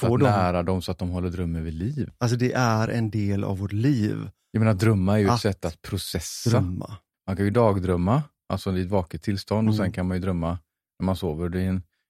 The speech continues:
Speaker 2: ganska stor skillnad. Men då tänker jag, vet du vad det, drömmen om ett slott betyder? Alltså när du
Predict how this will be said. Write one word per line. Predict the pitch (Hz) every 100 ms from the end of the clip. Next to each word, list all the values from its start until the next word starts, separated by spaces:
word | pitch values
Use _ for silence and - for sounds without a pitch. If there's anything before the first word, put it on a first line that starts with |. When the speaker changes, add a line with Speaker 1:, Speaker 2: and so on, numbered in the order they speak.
| _
Speaker 2:
ganska | 90 85 98
stor | 123 123
skillnad. | 127 104 76
Men | 87
då | 95
tänker | 113 95 90
jag, | 82 - _ _ _
vet | 104 98
du | 101
vad | 95 98
det, | 107 _ _ _
drömmen | 110 113 117 92 90
om | 90
ett | 95
slott | - 151 - -
betyder? | 135 87 65 - -
Alltså | 87 -
när | 95 95
du | 95 92